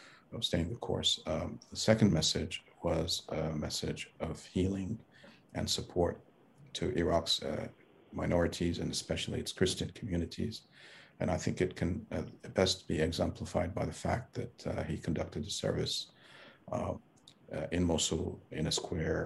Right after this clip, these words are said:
uh, surrounded by churches that had been destroyed by isis. He also conducted a service in Baghdad, uh, at a church that had been attacked by,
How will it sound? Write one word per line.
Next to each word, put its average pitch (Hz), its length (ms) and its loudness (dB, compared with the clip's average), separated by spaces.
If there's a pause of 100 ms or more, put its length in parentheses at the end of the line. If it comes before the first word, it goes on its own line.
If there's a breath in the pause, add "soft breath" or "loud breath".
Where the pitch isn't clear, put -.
(160)
uh, - 220 -4 (160)
surrounded 82 540 0
by 82 280 -2 (120)
churches - 340 -4
that 76 140 -4
had 80 160 -4
been - 180 -2
destroyed - 480 -2
by 139 140 -4 (180)
isis. - 440 -4 (720 loud breath)
He 92 120 4
also 92 240 8
conducted 76 480 0
a 90 220 -4 (120)
service - 300 0
in - 60 -6
Baghdad, 82 580 2 (260)
uh, 76 260 -4 (180)
at 78 80 0
a 78 60 -2 (120)
church 76 240 0 (440 loud breath)
that 78 100 -4
had 80 140 0
been 80 180 0
attacked 82 320 -4
by, 87 140 -2